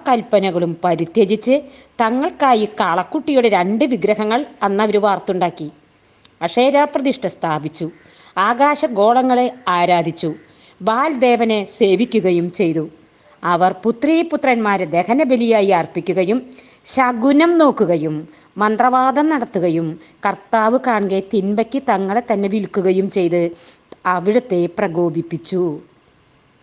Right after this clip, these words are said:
അതിനാൽ കർത്താവ് ഇസ്രായേലിൻ്റെ നേരെ ക്രുദ്ധനായി അവരെ തൻ്റെ കൺമുമ്പിൽ നിന്ന് നീക്കിക്കളഞ്ഞു. Praise the Lord. കർത്താവിൻ്റെ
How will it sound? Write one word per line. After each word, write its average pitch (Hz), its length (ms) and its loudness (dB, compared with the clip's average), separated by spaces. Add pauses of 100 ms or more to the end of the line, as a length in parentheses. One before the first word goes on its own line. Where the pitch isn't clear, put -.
(340)
അതിനാൽ 175 560 0 (500)
കർത്താവ് 180 640 0 (420)
ഇസ്രായേലിൻ്റെ 240 920 0
നേരെ 170 240 0 (140)
ക്രുദ്ധനായി 185 800 -2 (640)
അവരെ 175 500 0 (420)
തൻ്റെ 214 260 2 (140)
കൺമുമ്പിൽ 269 580 0
നിന്ന് 190 240 0 (160)
നീക്കിക്കളഞ്ഞു. 170 960 -4 (360)
Praise 165 300 -4
the 165 100 -2
Lord. 147 180 -8 (460)
കർത്താവിൻ്റെ 185 640 -2